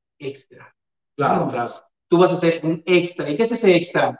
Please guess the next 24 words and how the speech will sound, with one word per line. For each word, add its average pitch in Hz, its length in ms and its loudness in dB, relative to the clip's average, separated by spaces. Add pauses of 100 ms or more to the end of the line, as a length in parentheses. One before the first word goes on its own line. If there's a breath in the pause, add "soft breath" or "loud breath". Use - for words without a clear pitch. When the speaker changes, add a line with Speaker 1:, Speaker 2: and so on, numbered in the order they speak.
Speaker 1:
Muchas 226 360 0
cosas, 170 340 0
entre 151 260 0
ellas 175 200 0
apuntar 127 640 -10
tus 147 220 -8
gastos, 131 560 -8 (240)
tener 135 380 -4
tu 185 180 8
presupuesto, 135 760 -2
saber 135 380 -2
qué 139 140 -4
es. 139 80 -4
Speaker 2:
Claro. - 240 0
Speaker 1:
Porque 285 300 2
eso 302 220 0
te, 254 80 4 (100)
se 240 120 0
va 240 220 6
a 208 100 -2
traducir 175 680 0
en 131 160 -10
que 131 120 -10 (100)
tú 220 340 0